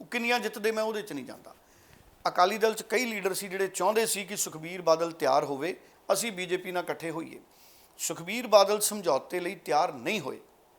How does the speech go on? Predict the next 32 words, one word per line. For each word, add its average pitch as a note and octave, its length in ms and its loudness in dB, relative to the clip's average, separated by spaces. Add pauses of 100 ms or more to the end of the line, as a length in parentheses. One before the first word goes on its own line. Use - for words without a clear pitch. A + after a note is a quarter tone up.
(880)
ਇਸੇ A#3+ 360 4
ਕਰਕੇ F3 540 0 (1000)
ਜਿਹੜਾ E3+ 260 2
ਨਾਰਾਜ਼ D#3+ 500 2
ਧੜਾ D#3 200 6
ਹੈ, B2+ 220 0 (1000)
ਸੁਖਬੀਰ F3 560 -2
ਬਾਦਲ G3+ 280 6
ਕਹਿੰਦੇ C3+ 260 -10
ਨੇ - 80 -14
ਕਿ - 220 -10
ਉਹ B3+ 140 2
ਸਾਡੇ G3 280 2
ਲਈ F#3+ 60 -10
ਬਗਾਵਤ D3+ 440 0
ਕਰ - 160 -6
ਰਹੇ - 120 -14
ਨੇ, - 120 -20 (460)
ਕਿਉਂਕਿ G3 160 -6
ਮੈਂ G3+ 200 2
ਇਹਨਾਂ G#3 180 2
ਦੀ G3 100 -4
ਗੱਲ C#3 240 2
ਨਹੀਂ F#3 120 -6
ਮੰਨੀ, F#3+ 300 -2
ਮੈਂ F3+ 200 -2
ਬੀਜੇਪੀ D3+ 360 -10
ਨਾਲ D#3+ 200 -2
ਨਹੀਂ D3+ 200 -6
ਗਿਆ, G3 140 0
ਇਸ F3 140 -2
ਕਰਕੇ F#3 380 -4